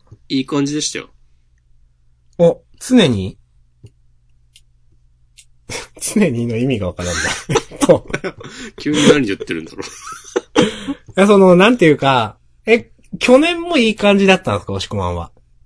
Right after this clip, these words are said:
Speaker 2: あー、いや、今年は良かったね。
Speaker 1: あー、なるほどね。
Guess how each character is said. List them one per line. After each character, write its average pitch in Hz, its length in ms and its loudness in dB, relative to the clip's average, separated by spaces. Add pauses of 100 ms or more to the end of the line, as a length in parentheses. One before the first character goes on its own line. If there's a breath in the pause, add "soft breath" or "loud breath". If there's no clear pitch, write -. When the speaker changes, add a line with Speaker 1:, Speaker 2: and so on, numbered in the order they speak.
(760)
Speaker 2:
あ 165 580 -2
ー、 - 20 -2
い - 20 0
や、 269 160 0
今 226 220 -8
年 285 460 0
は 254 120 0
良 247 120 -2
か 202 80 -4
っ - 80 -14
た 92 120 -10
ね。 76 240 -12 (840)
Speaker 1:
あ 143 300 2
ー、 - 20 -2
な 113 100 -4
る 113 80 -4
ほ 113 80 -6
ど 110 100 -4
ね。 139 200 -6